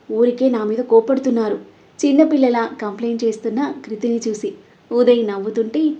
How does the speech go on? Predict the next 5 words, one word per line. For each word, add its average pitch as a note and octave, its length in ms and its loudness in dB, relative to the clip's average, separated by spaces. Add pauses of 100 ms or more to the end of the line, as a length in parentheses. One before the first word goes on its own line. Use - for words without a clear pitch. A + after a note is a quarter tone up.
(260)
గుర్రుగా B3 500 4
చూస్తున్నాడు A#3 680 0
ఆది. G#3 280 0 (380)
"అదిగో B3 260 2
చూసారా B3 480 0